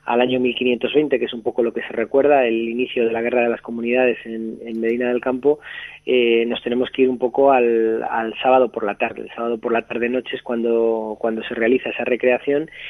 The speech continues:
y, y que sin duda, bueno, pues es la más multitudinaria y numerosa de lo que se, se programa. Fundamentalmente estamos hablando de una concentración muy importante de actividades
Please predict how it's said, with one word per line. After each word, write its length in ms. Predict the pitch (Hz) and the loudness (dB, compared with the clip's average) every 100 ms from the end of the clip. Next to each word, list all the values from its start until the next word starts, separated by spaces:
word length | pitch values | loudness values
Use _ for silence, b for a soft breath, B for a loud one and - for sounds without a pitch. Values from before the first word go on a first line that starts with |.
| B B B - | B B B -4
y, 480 | 131 127 123 - 131 | 0 2 2 0 -4
y 60 | |
que 180 | - 117 | -2 -4
sin 120 | - | -2
duda, 200 | 113 123 | 2 2
bueno, 240 | 123 113 101 | 2 0 -4
pues 160 | 98 | -8
es 100 | 104 | -4
la 80 | 117 | -2
más 240 | 113 113 | -2 -4
multitudinaria 800 | 113 110 - - 113 113 123 120 | -4 -6 -6 -4 -2 0 2 2
y 40 | 120 | 2
numerosa 480 | 117 113 113 127 | 0 0 0 0
de 60 | 120 | 0
lo 160 | 110 104 | 0 -2
que 140 | 104 - | -4 -4
se, 600 | 101 101 98 98 95 95 | -2 0 0 0 -2 -4
se 80 | 110 | -8
programa. 460 | 101 101 107 107 - - | -4 0 2 0 -6 -12
Fundamentalmente 720 | 110 110 110 127 135 131 131 | -8 -4 0 2 2 2 0
estamos 320 | - 120 117 | 0 -2 0
hablando 440 | 123 123 127 143 B B B B B - | 0 2 0 -2 B B B B B -2
de 400 | 131 123 120 123 | 4 6 6 4
una 180 | 147 | 4
concentración 640 | 139 139 139 135 131 - 135 | 4 2 2 -2 -2 0 0
muy 160 | 135 | 2
importante 500 | 135 127 127 139 131 | 0 2 0 0 0
de 120 | 120 117 | 2 0
actividades 540 | - 120 131 147 156 | -2 4 6 6 4